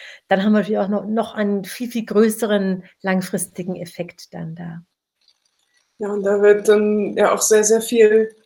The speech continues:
Speaker 2: Energie frei, die vorher blockiert war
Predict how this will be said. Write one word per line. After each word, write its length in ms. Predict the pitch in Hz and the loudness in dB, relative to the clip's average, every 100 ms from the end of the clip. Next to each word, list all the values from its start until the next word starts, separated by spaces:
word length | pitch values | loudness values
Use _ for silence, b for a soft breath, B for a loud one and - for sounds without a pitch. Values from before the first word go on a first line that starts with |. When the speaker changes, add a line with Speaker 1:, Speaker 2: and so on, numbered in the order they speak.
| _ - | _ -2
Speaker 2:
Energie 500 | 214 214 220 247 247 | 4 4 4 -2 0
frei, 240 | 233 226 | 4 4
die 280 | 226 220 214 | 2 -2 -4
vorher 340 | - 214 214 | 4 4 4
blockiert 600 | 208 208 208 240 247 247 | 2 -2 -2 2 2 4
war 380 | 233 233 247 | 0 0 0